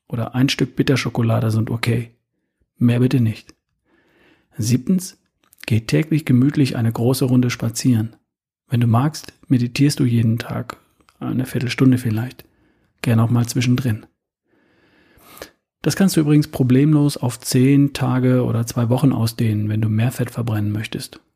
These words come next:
Du solltest dich in der Zeit körperlich nicht besonders anstrengen müssen. Und wenn du aktuell ein wichtiges Projekt verfolgst, eine Prüfung, wichtige Verhandlungen im Job,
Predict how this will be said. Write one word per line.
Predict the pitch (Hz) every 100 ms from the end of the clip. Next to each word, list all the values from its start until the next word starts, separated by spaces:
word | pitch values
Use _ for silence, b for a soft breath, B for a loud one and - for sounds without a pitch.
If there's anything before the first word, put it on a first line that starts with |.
| _ _ - -
Du | 117
solltest | 127 156 147
dich | 135
in | 135
der | 127
Zeit | - 127 -
körperlich | - 143 147 135 131
nicht | 131 139
besonders | - 127 127 131 127
anstrengen | 120 131 - 117 110
müssen. | 107 - 120 b b b b b b
Und | 117
wenn | 117
du | 127
aktuell | 127 127 143 135
ein | 139 127
wichtiges | 147 - 131 -
Projekt | - 113 131 -
verfolgst, | 156 - 160 170 - - _
eine | - 127
Prüfung, | - 135 135 135 127 120
wichtige | 139 143 123
Verhandlungen | 165 131 135 127 117
im | 113
Job, | 113 139 - _